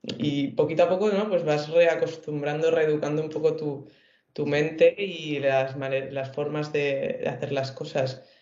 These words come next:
Pero, ostras, hasta, hasta que empiezas a ver esos resultados, yo me acuerdo que tenía una agenda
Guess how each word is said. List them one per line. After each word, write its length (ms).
Pero, 260
ostras, 320
hasta, 220
hasta 280
que 80
empiezas 280
a 80
ver 80
esos 180
resultados, 680
yo 60
me 60
acuerdo 180
que 40
tenía 160
una 100
agenda 520